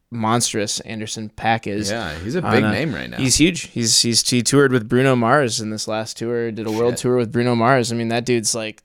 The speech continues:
Speaker 1: playing Super Bowls and shit like that. So Anderson .Paak's doing pretty well. But having, having, uh, him on a, on a record, uh, even once is incredible, let alone, like, four or five times. So,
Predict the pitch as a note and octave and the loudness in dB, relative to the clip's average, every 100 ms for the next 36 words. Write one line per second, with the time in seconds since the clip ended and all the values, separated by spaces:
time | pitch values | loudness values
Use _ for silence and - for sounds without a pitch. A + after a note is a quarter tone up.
0 | - A#2 A2+ - B2 A2+ A2+ A2+ A2 A2 | -10 -6 -4 -2 -4 0 4 4 2 -2
1 | A2+ G2+ A2 A2+ A2 G2 - G#2 B2 C3 | 0 -2 -2 -2 -2 -2 -2 -2 -2 -4
2 | A2+ A#2 A#2 A#2 A2 A2+ A2+ A2+ - - | 0 0 0 -2 -4 -2 0 0 -4 -14
3 | - - C3+ B2+ C#3+ D3 C#3 B2+ B2+ B2+ | -10 2 2 4 4 6 4 4 2 4
4 | C3 B2 A2+ B2 A2+ A2+ A2+ A#2+ C#3 C3 | 6 6 4 2 2 2 0 2 4 4
5 | A#2 A#2+ A#2 A#2 A#2 - A2 A#2 G2 A#2 | 0 0 2 2 0 -2 -2 -2 0 0
6 | A2+ A2+ A2 A#2+ A2+ A2+ G2+ G#2 A2 G#2 | 0 2 2 2 0 -2 -4 -8 -4 -4
7 | F2+ - _ _ B2 A#2 G#2+ G2+ A2 A#2 | -6 -12 _ _ -4 -2 -2 -4 -4 2
8 | D3 B2 - A#2+ A#2 A2 A2 A#2 A2+ A2+ | 2 2 -2 -2 -4 -4 2 2 4 2
9 | G#2+ A2+ A2+ A2+ A2 G#2+ G#2 G2+ _ - | -2 -4 -4 -4 -6 -8 -10 -12 _ -12
10 | G#2 G#2+ G#2 G#2 B2+ A2 - - | -10 -8 -10 -8 -8 -8 -8 -10